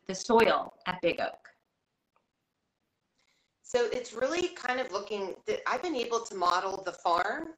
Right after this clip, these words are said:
Speaker 2: to life. So for an example, we are building a, a medicine wheel garden. It's a beautiful, Erica Jo designed it for me. I was, like, given as a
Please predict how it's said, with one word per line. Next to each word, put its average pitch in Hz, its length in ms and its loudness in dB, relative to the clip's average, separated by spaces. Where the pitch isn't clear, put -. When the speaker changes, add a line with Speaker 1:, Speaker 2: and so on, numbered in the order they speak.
Speaker 2:
to 180 100 0
life. 143 480 -2
So 202 340 0
for 226 140 -2
an 220 100 0
example, 170 640 -4
we 202 520 -8
are 185 220 -6
building 190 300 -2
a, 185 160 -2
a 180 80 -4
medicine 165 580 -4
wheel 156 260 -4
garden. 131 340 -4
It's - 140 -14
a - 180 -10
beautiful, 185 540 -2
Erica 156 200 -6
Jo 151 240 -6
designed 151 560 -2
it - 140 -4
for 165 260 -8
me. 165 260 -6
I 135 180 0
was, 139 140 -12
like, 131 160 -10
given 170 260 -2
as 170 120 -4
a 165 80 -4